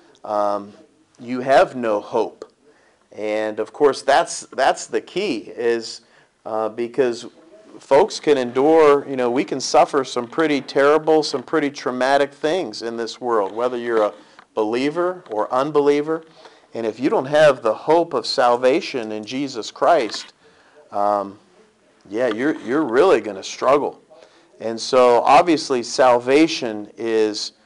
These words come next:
primary. But then even beyond that, because for the purposes of this class, you know, we're kinda, we're, we're assuming, you know, that w-,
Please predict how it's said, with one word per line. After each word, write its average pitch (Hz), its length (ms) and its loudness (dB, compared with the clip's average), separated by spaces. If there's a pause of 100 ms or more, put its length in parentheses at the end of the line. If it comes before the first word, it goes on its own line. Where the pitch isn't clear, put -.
(240)
primary. 131 920 2 (460)
But 131 240 -2
then 208 260 6
even 165 260 -2
beyond 143 540 4
that, 123 360 4
because 131 320 -4
for 151 180 -4
the 127 80 0
purposes 139 560 0
of 113 140 -6
this 127 160 -2
class, 113 560 2
you 113 60 -12
know, 107 160 -2
we're 123 160 -2
kinda, 113 400 -4 (720)
we're, 127 300 -6
we're 139 320 2 (360)
assuming, 131 800 0 (420)
you 127 140 -8
know, 113 260 -2
that 117 300 0 (440)
w-, 123 140 -12